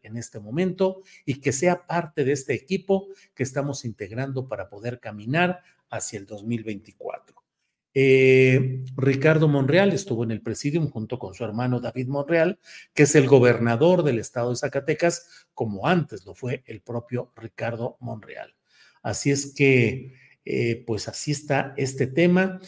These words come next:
En Zacatecas firmaron el acuerdo de unidad para la transformación, que ya sabe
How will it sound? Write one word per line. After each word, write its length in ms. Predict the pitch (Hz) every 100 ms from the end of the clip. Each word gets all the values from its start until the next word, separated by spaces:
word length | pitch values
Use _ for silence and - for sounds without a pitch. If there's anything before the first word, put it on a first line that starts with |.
| -
En 120 | 139
Zacatecas 600 | 131 127 120 131 131 120
firmaron 380 | - - 107 104
el 100 | 98
acuerdo 380 | 95 - 107 107
de 100 | 101
unidad 400 | 101 101 95 98
para 140 | 107
la 100 | 101 101
transformación, 760 | 98 - - 107 113 165 170
que 140 | 156 -
ya 120 | 110
sabe 420 | - 123 127 117